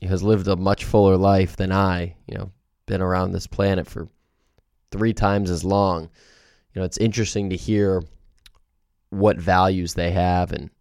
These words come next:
and what he regrets and what he's proud of.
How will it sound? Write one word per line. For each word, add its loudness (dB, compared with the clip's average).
and -12
what -2
he 0
regrets 4
and -6
what -4
he's -12
proud 2
of. 0